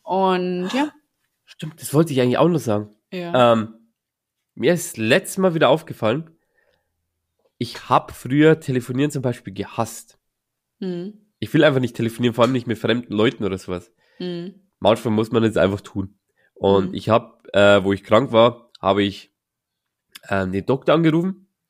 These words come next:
Speaker 2: weil ich wollte nicht einfach jetzt, ich wusste nicht, bin ich jetzt, hab ich jetzt eine normale Grippe, hab ich Corona, kann ich nicht einfach in, einfach in das, äh, beim Doktor, äh, vorbeischneiden und sagen, „Hey,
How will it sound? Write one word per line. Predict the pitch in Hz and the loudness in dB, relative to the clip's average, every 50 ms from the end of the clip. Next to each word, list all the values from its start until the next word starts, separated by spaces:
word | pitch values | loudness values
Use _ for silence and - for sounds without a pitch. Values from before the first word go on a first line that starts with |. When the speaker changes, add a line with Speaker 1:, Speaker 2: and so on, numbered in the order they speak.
| _ _ _ _ | _ _ _ _
Speaker 2:
weil | _ 101 107 | _ 0 2
ich | 101 110 | 4 4
wollte | 113 117 123 110 | 2 2 2 -2
nicht | 107 101 104 | -2 0 0
einfach | 104 104 95 107 98 | 0 2 2 0 0
jetzt, | 98 95 - - | 0 -2 -4 -14
ich | - - 98 | -16 -14 -6
wusste | 107 110 113 - 110 | -6 -6 -2 -2 -2
nicht, | 104 101 - - - _ _ | -2 -2 -6 -10 -20 _ _
bin | - 98 | -6 -6
ich | 92 87 - | -6 -4 -4
jetzt, | 98 90 - - - - _ _ _ | -6 -8 -8 -14 -20 -20 _ _ _
hab | - 85 98 | -10 -10 -8
ich | 92 | -6
jetzt | 98 92 - - _ - | -6 -8 -8 -10 _ -8
eine | 95 95 | -6 -6
normale | 98 95 95 95 95 95 95 95 | -4 -4 0 2 2 2 2 0
Grippe, | - 107 95 107 | -4 -6 -4 -4
hab | 101 92 | -4 -4
ich | 92 | -6
Corona, | - _ 98 95 101 104 104 101 98 - - - _ _ _ _ _ | -10 _ -4 -2 0 2 2 2 0 -2 -12 -20 _ _ _ _ _
kann | - - 90 | -8 -4 -2
ich | 98 98 | 0 0
nicht | 95 92 92 | 0 2 0
einfach | 95 92 101 98 92 95 - | 0 0 0 -2 -4 -4 -6
in, | - 113 104 104 - _ _ _ - _ | -10 -10 -10 -10 -12 _ _ _ -20 _
einfach | - - 98 92 101 98 95 - | -2 -2 0 4 4 2 2 2
in | - - 95 98 | -2 -6 -6 -2
das, | 92 92 92 92 90 - - - _ _ _ _ _ _ _ _ _ _ _ _ _ _ | 0 0 0 0 -2 -8 -18 -20 _ _ _ _ _ _ _ _ _ _ _ _ _ _
äh, | 107 104 98 92 | 2 4 4 4
beim | 98 95 92 | 2 -2 -2
Doktor, | 87 110 113 - - 110 101 101 104 - | -2 -6 -4 0 0 2 2 2 2 -2
äh, | - 110 107 98 101 98 98 | -4 -8 -4 -2 -2 -2 -2
vorbeischneiden | 92 - 101 85 101 101 107 107 - - 107 104 107 107 | -2 -4 -2 2 4 4 4 2 0 0 2 2 4 2
und | 101 104 | 2 2
sagen, | 104 101 104 | 2 4 6
„Hey, | 113 147 170 180 | 6 6 6 6